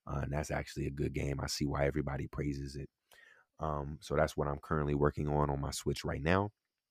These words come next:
Uh, but they, uh, announced games like, uh, it is the thirty-fifth anniversary for the Legend of Zelda franchise, and everybody was hoping they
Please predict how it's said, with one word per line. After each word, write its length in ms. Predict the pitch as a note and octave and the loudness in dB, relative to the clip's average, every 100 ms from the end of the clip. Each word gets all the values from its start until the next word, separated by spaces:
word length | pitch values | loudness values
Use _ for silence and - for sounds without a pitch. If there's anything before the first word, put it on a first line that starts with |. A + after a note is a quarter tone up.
| _ _ _ _ _ _ _ | _ _ _ _ _ _ _
Uh, 280 | C#2+ C#2 C2 - - _ D#2 | -2 -2 -6 -12 -20 _ 4
but 260 | F#2 A2+ - _ _ _ _ - - | 10 10 8 _ _ _ _ -8 6
they, 340 | F2 E2+ E2+ | 8 10 8
uh, 180 | D2+ D#2 | 6 4
announced 480 | D2 F2 F2 C#2+ D#2 | 6 4 4 2 0
games 460 | E2+ E2 D#2+ D2+ | 2 4 2 2
like, 300 | D#2+ D2 C#2+ - | 0 0 -2 -2
uh, 220 | D2 C#2 | 0 0
it 140 | C2+ D#2+ | 2 6
is 200 | F2+ E2+ | 6 6
the 100 | D#2 | 0
thirty-fifth 760 | - E2+ E2 D#2+ F2+ E2+ - _ | 6 6 6 2 4 4 4 _
anniversary 800 | D#2+ D#2 C#2+ D#2+ D#2+ - E2 D2+ | 0 2 4 4 2 0 0 0
for 580 | D2 - D#2+ D#2+ D#2+ D#2 | -2 2 4 6 4 2
the 100 | D2+ | 2
Legend 300 | D2 D2 C#2+ | 0 0 0
of 80 | D2 | 2
Zelda 320 | D#2 D#2+ D#2+ | 6 6 6
franchise, 760 | - E2+ E2 E2 E2 D#2+ - - - - _ | 4 2 2 2 2 0 -4 -14 -20 -20 _
and 460 | F2+ E2+ D#2+ D2 C#2+ | -2 2 2 0 0
everybody 560 | - E2+ D#2+ D#2 D#2+ D#2 | 4 6 6 4 4 2
was 200 | C#2+ D2 | 0 -4
hoping 400 | - F#2+ F#2 F#2+ | 2 2 4 4
they 140 | F2 | 4